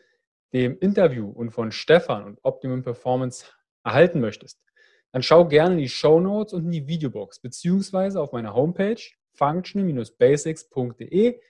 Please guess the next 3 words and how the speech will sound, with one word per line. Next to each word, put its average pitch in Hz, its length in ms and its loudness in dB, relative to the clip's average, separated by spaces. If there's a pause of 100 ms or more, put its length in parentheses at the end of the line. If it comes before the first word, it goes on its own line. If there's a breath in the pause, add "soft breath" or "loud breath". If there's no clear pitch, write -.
(120 soft breath)
slash 156 480 0 (180)
optimum 135 680 -4 (560)
performance. 107 720 -8